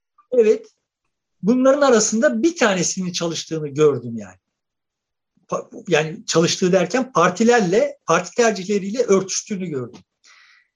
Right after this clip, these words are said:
Çok ibretlik bir şeydir. Yani eğer mümkün olsa Türkiye'nin kiminle ittifak yapmasını isterdiniz diye sorup bir takım seçenekler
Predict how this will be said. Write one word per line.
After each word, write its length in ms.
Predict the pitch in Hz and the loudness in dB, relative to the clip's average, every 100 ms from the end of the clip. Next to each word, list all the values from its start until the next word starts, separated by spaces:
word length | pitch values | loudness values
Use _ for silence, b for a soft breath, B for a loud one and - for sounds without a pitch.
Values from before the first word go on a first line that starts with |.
| _ _ _ | _ _ _
Çok 280 | 226 214 202 | -2 2 2
ibretlik 460 | 185 214 214 - | 2 2 0 -12
bir 60 | - | -14
şeydir. 420 | - 117 117 - | -12 -12 -14 -6
Yani 420 | 165 160 160 160 - _ _ _ _ _ _ | 0 0 0 -6 -12 _ _ _ _ _ _
eğer 400 | 262 277 240 247 - | 2 4 4 0 0
mümkün 380 | 165 254 - 311 | 2 2 2 4
olsa 500 | 233 143 - 214 - _ _ _ _ | 4 2 0 -4 -6 _ _ _ _
Türkiye'nin 800 | 214 233 - 233 202 202 254 _ _ _ - | 0 0 0 2 2 0 -4 _ _ _ -10
kiminle 800 | - 262 311 262 190 240 277 - | -4 -2 0 2 4 2 0 -6
ittifak 560 | 185 180 - 233 214 220 | -14 -12 -4 0 2 0
yapmasını 500 | 190 196 185 190 214 | -2 -2 -8 -6 -6
isterdiniz 720 | 208 - 214 190 165 147 135 | -6 -2 0 0 -4 -12 -8
diye 140 | 160 | -6
sorup 320 | 156 233 247 - | -2 -2 -2 -6
bir 80 | |
takım 200 | - 196 | -6 -6
seçenekler 720 | 202 202 185 170 165 170 151 | -4 -4 -2 -6 -4 -4 -4